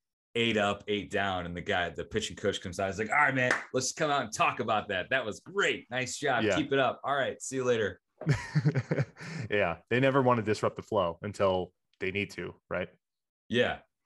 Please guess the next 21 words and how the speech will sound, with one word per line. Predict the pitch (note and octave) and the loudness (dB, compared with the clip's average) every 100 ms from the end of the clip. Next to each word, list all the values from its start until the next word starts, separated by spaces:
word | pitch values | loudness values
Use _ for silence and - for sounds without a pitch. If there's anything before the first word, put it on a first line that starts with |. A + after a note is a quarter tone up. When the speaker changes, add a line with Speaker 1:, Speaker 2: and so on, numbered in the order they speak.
| - | -6
Speaker 1:
Yeah, | G#2 G2 | -2 -2
exactly. | F2+ F#2+ F2+ D#2 C#2 _ _ _ _ _ _ - | 0 -4 -4 -8 -12 _ _ _ _ _ _ -2
So | D#3 D3 | 0 2
I | C3+ | 0
kinda, | C3+ G3 D#3+ | 0 -2 0
I, | A#2 A2 | -2 -2
I | A#2+ | -2
got | B2 D#3 | 0 0
us | F3+ - | 0 0
off, | C3 A#2 - - | 0 0 -4 -8
I | |
got | G#2 B2 | -2 -2
us | A#2 A2 | 0 -4
off | G2+ | -2
subject. | - G#2 F#2+ F2 _ _ _ - | -2 0 -2 -6 _ _ _ -2
I'm | |
gonna | C#3 C#3 | 0 0
keep | - D#3 | 0 -4
us | D3 - | -2 0
off, | A#2 G#2+ - | 0 0 -2
off | G#2+ G#2 - | 0 0 -2